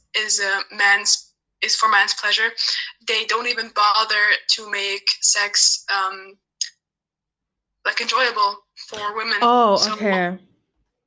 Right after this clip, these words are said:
Speaker 1: um, you know, they, they, um, reach climax when women usually don't.
Speaker 2: Mm-hmm.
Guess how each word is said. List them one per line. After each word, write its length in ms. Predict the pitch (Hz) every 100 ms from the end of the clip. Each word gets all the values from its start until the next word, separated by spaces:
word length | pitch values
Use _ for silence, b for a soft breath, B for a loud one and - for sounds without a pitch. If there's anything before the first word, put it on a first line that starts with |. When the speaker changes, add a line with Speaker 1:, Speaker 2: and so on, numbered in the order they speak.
| -
Speaker 1:
um, 440 | 220 220 208 208 -
you 120 | 233
know, 220 | 226 226 220
they, 380 | 233 226 240 247 233 - _ _ _ 220
they, 320 | 220 220 233 - 208
um, 300 | 214 202 208
reach 220 | 240 202
climax 880 | - 226 233 214 220 226 - - -
when 440 | 220 214 208 202 208 214
women 320 | 214 208 208
usually 300 | 214 196 214
don't. 280 | 185 196 247 - _ _ _ _ _ _ _ -
Speaker 2:
Mm-hmm. 300 | 233 226 220